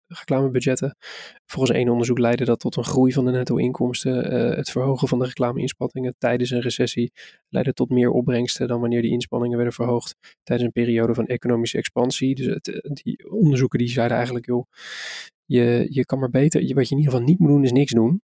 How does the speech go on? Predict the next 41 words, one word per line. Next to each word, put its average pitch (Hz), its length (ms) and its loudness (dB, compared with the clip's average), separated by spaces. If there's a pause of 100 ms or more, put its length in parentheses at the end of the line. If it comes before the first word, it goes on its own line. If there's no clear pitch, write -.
(120)
eh, 135 220 0
op 165 60 -4
het - 120 -12
gebied 131 240 -2
van 123 80 -4
marketing, 123 380 -2
want 135 140 -4
dan, 135 240 0
eh, 131 320 0
ben 156 300 -2
je 123 60 0
fucked. - 380 -2 (300)
Ehm, 113 760 0 (360)
ja, 143 180 -6
je 139 180 -4
moet, 147 220 -2
moet 143 260 0
blijven 131 300 0
investeren 123 500 -2
in, 117 200 0
eh, 117 220 0 (320)
in 147 140 -2
je 135 80 -4
merkidentiteit 123 760 -2
en 131 80 -6
in 135 120 -6
je, 135 400 -4 (120)
en 139 200 -8
in, 123 140 -4
in 143 140 -6
het 127 120 -2
vertellen 135 340 -4
aan 127 100 0
mensen 123 260 -2
dat 123 140 -4
je 131 80 -8
mooie 127 160 -2
spulletjes 131 360 -2
hebt. 120 260 -4
Anders, 123 360 0
eh, 123 200 0